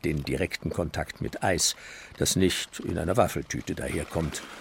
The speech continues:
und nach Erdbeer oder Zitrone schmeckt. Die Schlittschuhe besitze ich folgerichtig nicht mehr. Doch trotz meiner Aversion gegen Sport auf dem Eise,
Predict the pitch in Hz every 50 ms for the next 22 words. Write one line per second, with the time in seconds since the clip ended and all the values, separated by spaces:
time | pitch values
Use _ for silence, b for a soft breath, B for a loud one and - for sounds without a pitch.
0 | - - - - - 73 76 - - 98 90 87 - - 85 78 73 65 - -
1 | - - - - 78 - - 90 - - - - - - - - - - - -
2 | - - - - - - - - - - - - - - - - - - - 214
3 | - - - - 98 57 50 - - - - - - - 98 90 - 113 - -
4 | - 90 - - - - - - - 104 98 92 98 - 107 113 123 - - -
5 | - 180 131 - - - - 196 131 - - - - - 85 - - - - -
6 | - - - - - - - - - - - - - B B B B B B B
7 | B B - - 82 - - - - - - - - - - 117 110 - - -
8 | 90 82 78 - - 80 80 82 78 73 95 98 107 113 107 - 85 73 73 76
9 | - - - - 101 95 - - - 76 67 - - - - - 92 98 92 82
10 | 95 92 82